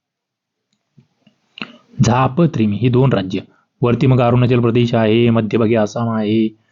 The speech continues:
इकडे आणखी पूर्वेला नागालँड आहे, इकडे मेघालय सर्वाधिक पावसाची ठिकाणं इथे आहे,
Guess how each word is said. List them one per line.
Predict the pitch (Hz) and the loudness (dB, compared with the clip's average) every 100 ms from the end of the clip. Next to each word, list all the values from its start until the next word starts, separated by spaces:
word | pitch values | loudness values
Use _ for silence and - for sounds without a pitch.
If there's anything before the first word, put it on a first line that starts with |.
| _ _ - | _ _ -6
इकडे | 110 117 | -2 2
आणखी | 113 113 | 2 2
पूर्वेला | 123 113 117 120 | 0 0 2 2
नागालँड | 110 104 113 117 123 | 0 0 0 0 0
आहे, | 107 101 113 113 113 _ _ _ _ _ - | 0 0 0 -2 -6 _ _ _ _ _ -6
इकडे | 117 123 123 | -4 0 0
मेघालय | 120 110 107 101 104 98 117 123 | 2 2 0 0 0 0 0 0
सर्वाधिक | 120 107 110 123 123 | 0 0 0 0 -2
पावसाची | 110 120 117 | -2 -2 -2
ठिकाणं | 117 117 113 | -2 -2 0
इथे | 110 117 | 0 0
आहे, | 120 113 110 | 0 2 2